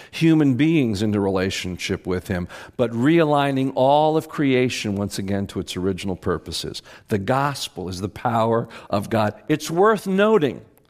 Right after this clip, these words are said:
that all this drama of Paul coming to Rome, because he has to testify before Caesar of the gospel, all this drama to finally get here,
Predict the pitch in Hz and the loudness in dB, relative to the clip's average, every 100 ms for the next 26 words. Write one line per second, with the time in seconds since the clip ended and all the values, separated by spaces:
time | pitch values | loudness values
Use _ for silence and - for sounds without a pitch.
0 | _ - - 147 151 - 156 208 240 220 | _ -20 -4 0 0 2 4 6 6 4
1 | 220 - 147 190 190 170 120 127 - - | 0 -2 0 4 4 2 2 0 0 0
2 | 170 180 185 - 185 190 - 196 202 208 | 4 6 4 0 -2 -2 2 4 6 4
3 | 143 120 131 139 - - - 139 143 165 | 2 0 0 0 -2 -8 2 4 4 0
4 | 180 165 - 247 247 - 185 - 135 127 | -6 -10 -2 0 0 -6 -8 2 4 4
5 | 135 135 - - 147 185 196 - - 254 | 2 0 -14 -6 -2 2 2 2 2 4
6 | 240 151 151 147 143 143 185 208 - - | 4 4 4 4 0 0 0 0 -4 -2
7 | 127 113 113 _ _ _ _ _ _ - | 0 0 -4 _ _ _ _ _ _ -4
8 | 165 185 240 233 226 170 208 220 220 190 | 2 4 4 2 -2 0 2 4 4 0
9 | - 196 202 196 170 214 214 156 123 120 | 2 0 2 -2 2 2 2 0 0 0
10 | 127 | -4